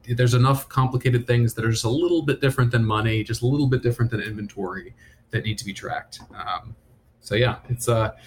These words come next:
definitely, uh, accountants have the work cut, work cut out for 'em.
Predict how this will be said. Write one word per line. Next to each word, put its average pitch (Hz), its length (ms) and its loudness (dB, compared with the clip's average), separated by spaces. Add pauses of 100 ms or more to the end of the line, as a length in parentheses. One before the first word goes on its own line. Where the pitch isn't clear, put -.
(640)
definitely, 120 360 4
uh, 107 200 2
accountants 117 400 2
have 117 100 0
the 107 100 0
work 101 160 -2 (160)
cut, - 340 -8
work - 180 -10
cut 95 100 -8
out 90 160 -8
for - 100 -18
'em. 117 140 -8